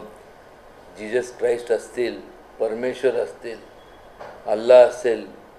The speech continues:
बु-, गौतम बुद्ध असतील, महावीर असेल,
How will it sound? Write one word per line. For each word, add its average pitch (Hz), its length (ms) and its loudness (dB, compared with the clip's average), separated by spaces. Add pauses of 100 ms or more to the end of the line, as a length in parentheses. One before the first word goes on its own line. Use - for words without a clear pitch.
(240)
बु-, - 680 -16
गौतम 107 360 -2
बुद्ध 127 320 2
असतील, 110 420 -6 (180)
महावीर 117 440 -4
असेल, 113 380 -2